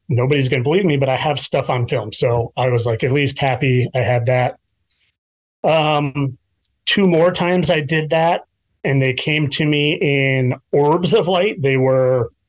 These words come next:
um, pretty high in the sky, but they were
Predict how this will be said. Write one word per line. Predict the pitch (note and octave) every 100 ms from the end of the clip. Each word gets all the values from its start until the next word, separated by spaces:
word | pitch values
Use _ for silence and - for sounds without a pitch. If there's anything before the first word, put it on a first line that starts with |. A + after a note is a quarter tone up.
| _ _ _ B2+
um, | B2 A#2+ A#2 A2 B2+ - _ _ _ _ _ -
pretty | F3
high | C#3+ D3+
in | D3+
the | C#3
sky, | - B2+ B2+
but | B2+
they | C#3
were | C3+ A#2+